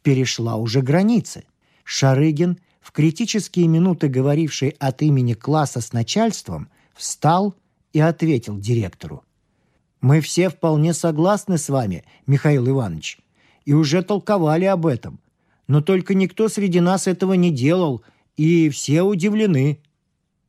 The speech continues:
Директор недоверчиво пожал плечами и сказал, что если виновные сознаются, они наказанию подвергнуты не будут.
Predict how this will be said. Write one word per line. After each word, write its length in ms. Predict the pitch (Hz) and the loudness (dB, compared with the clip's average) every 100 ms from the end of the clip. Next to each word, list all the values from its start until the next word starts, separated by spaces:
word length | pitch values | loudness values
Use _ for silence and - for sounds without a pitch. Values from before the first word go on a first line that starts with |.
| _ | _
Директор 680 | 117 101 117 135 - 165 151 | -10 -2 0 0 -2 -4 0
недоверчиво 720 | 156 139 123 127 120 - 143 | 0 0 0 -2 -2 -2 -2
пожал 380 | 143 151 143 151 | 0 -2 0 -2
плечами 720 | 147 160 156 185 147 90 76 _ _ _ | 0 -4 -2 0 0 -2 -8 _ _ _
и 100 | - | -4
сказал, 640 | 165 - 214 143 101 78 - _ _ _ | -4 0 -2 0 -4 -6 -14 _ _ _
что 240 | - 143 | -2 2
если 340 | 147 156 156 | 2 2 0
виновные 600 | 151 170 180 147 113 113 | 0 2 2 0 -2 -4
сознаются, 880 | 110 135 127 143 233 254 107 - - _ _ _ | -4 -4 -2 0 2 0 -2 -10 -18 _ _ _
они 320 | 139 139 143 | 2 4 4
наказанию 680 | 170 175 190 175 202 196 196 | 2 0 -2 0 0 0 0
подвергнуты 840 | - 135 117 123 123 110 135 - | 0 -4 0 0 0 -2 -4 0
не 140 | 156 180 | 0 2
будут. 520 | 180 123 82 76 - | 0 -4 -6 -10 -16